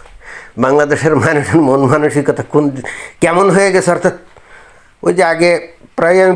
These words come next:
বলি যে আইডেন্টিটি ক্রাইসিসে ভুগতেছে। বাংলাদেশ একমাত্র দেশ এই পৃথিবীতে যাদের একটা দেশ আছে, যাদের জাতীয় পরিচয় আছে, যাদের, আহ, মানে, আহ, ঐতিহ্য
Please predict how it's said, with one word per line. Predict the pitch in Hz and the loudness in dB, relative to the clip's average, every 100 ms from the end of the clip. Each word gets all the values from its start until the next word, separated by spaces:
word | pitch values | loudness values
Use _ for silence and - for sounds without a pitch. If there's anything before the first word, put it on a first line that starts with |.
| 147 | 2
বলি | 165 139 | 0 2
যে | 135 | 0
আইডেন্টিটি | 147 165 - 160 170 | 0 -2 -4 -4 -2
ক্রাইসিসে | 175 165 - 135 147 - | 0 0 -2 -4 -4 -4
ভুগতেছে। | 131 - 101 - - - - - - _ _ _ - - - - _ _ _ - | -6 -8 -8 -8 -12 -18 -20 -20 -20 _ _ _ -20 -20 -20 -20 _ _ _ -14
বাংলাদেশ | 190 208 208 196 185 180 185 | -6 -2 2 2 0 0 0
একমাত্র | 165 175 165 156 147 151 | 0 0 0 0 0 0
দেশ | 131 - - 156 | 0 -2 0 0
এই | |
পৃথিবীতে | 151 165 160 180 156 - 107 - - - - - 98 | 2 0 2 2 2 2 0 -2 -18 -20 -20 -8 -2
যাদের | 139 139 175 | -2 0 -2
একটা | 175 - | 0 -2
দেশ | 131 85 156 185 - | -4 -2 0 0 0
আছে, | 180 - 190 190 180 - - - 82 | -2 0 0 0 -2 -18 -20 -14 -4
যাদের | 123 123 143 110 | -2 0 -2 -2
জাতীয় | 135 - 160 151 | -4 0 0 2
পরিচয় | 175 190 180 202 190 | 0 0 2 2 2
আছে, | - 185 175 - - - - - 101 104 | 2 2 0 -2 -18 -20 -18 -10 -4 -2
যাদের, | 131 143 139 | 0 -2 -2
আহ, | - 120 117 - - _ _ - 123 98 78 _ _ 98 120 | 0 0 0 -4 -20 _ _ -10 -8 -8 -12 _ _ -4 0
মানে, | 123 117 | 2 0
আহ, | 117 113 113 110 - | 0 0 -2 -2 -2
ঐতিহ্য | 170 196 214 156 | 0 0 -2 0